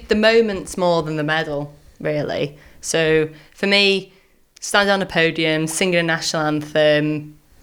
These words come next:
having, well, uh, I won a gold medal in Glasgow at the Commonwealth Games, and standing up here in Jerusalem in kind of Great Britain, that was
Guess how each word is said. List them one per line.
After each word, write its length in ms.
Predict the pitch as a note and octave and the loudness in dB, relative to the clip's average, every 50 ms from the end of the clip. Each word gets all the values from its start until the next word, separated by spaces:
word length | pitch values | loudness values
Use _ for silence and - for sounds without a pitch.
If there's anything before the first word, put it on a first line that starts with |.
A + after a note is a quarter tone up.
| _ - - _ _ | _ -20 -20 _ _
having, 580 | - - F3 E3+ D#3+ E3 D#3+ D#3+ D#3 D#3 D#3 - | -12 -6 -6 -2 -2 -2 -2 -2 -4 -6 -2 0
well, 300 | E3 D3+ C#3+ C#3+ C#3 - - | 2 2 2 0 -2 -6 -8
uh, 100 | E3 B2+ - - _ - - - - - - - _ - | -10 -10 -10 -18 _ -20 -20 -20 -20 -20 -20 -20 _ 0
I 460 | E3+ F3 F3 F3 F3 F3 E3+ D3+ D3+ D3+ - - _ _ - F3+ | 2 4 4 4 2 0 -4 -8 -12 -16 -18 -20 _ _ -12 -4
won 440 | F3 G3 G3+ G3 F#3+ F#3 F3+ F3+ - | 0 0 2 2 2 0 -2 -2 -2
a 60 | - E3+ | -4 -2
gold 240 | - F3 E3 D#3+ | 0 0 0 2
medal 280 | D#3+ E3 E3 E3 D#3+ D#3 | 0 -2 -2 0 0 -2
in 160 | D#3 D3+ D3 | 0 -2 -2
Glasgow 540 | D3+ D#3+ D#3 D#3 D#3+ D#3 - - D#3 D3 D3 | 0 2 2 2 2 0 -2 -4 -2 -2 -2
at 80 | - - | -2 -6
the 60 | D#3 | -8
Commonwealth 360 | - - D#3 D3+ D3 D3 D3+ | -8 -6 -4 -4 -4 -6 -4
Games, 520 | - D#3 D3 D3 C#3+ C#3+ D3 D3 D3 - | -2 -2 -2 -2 -2 -2 -4 -4 -4 -2
and 300 | D3 C#3+ C#3+ C#3+ C#3+ C#3 | -2 -2 -2 -2 -4 -4
standing 420 | - - - - D3+ D3+ D3 D#3 D#3 | -4 -4 -2 -2 -2 -2 -2 0 0
up 280 | D3+ D3 C#3+ - - - | 0 0 0 -2 -6 -12
here 220 | - - D#3 D3 D3 | -6 -2 0 0 0
in 80 | D3+ | 0
Jerusalem 920 | D3 D3+ D3 C#3+ C#3+ - - - D3+ D3 C#3+ C#3+ C#3+ C#3+ C#3 C#3+ C#3 - - - - - - - - | -2 -2 -2 -2 -2 -4 -6 -2 -2 -2 0 0 -2 -2 -2 -2 -4 -4 -6 -12 -20 -20 -20 -6 -2
in 420 | F3 E3+ E3+ E3 E3 E3 D#3 D#3 | 0 0 2 2 0 -2 -2 -4
kind 360 | - - - D3 D3 D3 D3 | -8 -8 -4 -4 -2 -2 -2
of 180 | D3+ D3+ D3 D3+ - - - - - - - | -2 -4 -4 -6 -14 -20 -20 -20 -20 -20 -12
Great 240 | - E3 D3+ D#3 - | -8 -6 -6 -6 -2
Britain, 720 | - F3 F3 E3+ - - F3+ E3 E3 D#3+ E3 D#3+ D#3 D#3 D3+ | -2 -2 -2 -2 -4 -2 0 0 0 0 -2 -2 -4 -2 0
that 260 | D#3+ D#3 D3 - - | 0 0 0 0 -4
was 680 | D#3 D#3 D3 D3+ D3 D3 D3 D3+ - - - - - | -8 -8 -6 -6 -6 -6 -6 -6 -4 -4 -6 -6 -10